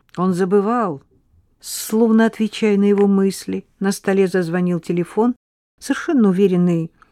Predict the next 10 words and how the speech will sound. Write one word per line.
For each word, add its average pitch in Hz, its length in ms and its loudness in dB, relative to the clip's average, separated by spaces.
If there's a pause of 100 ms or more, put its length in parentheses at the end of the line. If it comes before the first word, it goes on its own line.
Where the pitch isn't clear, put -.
что - 220 0
это 190 200 2
Галя 165 600 0
интересуется, 175 880 -2
подавать 165 460 -6
ли 180 80 -6
кофе - 480 -8
или 147 260 -4
что 156 240 -6
там, 113 300 -12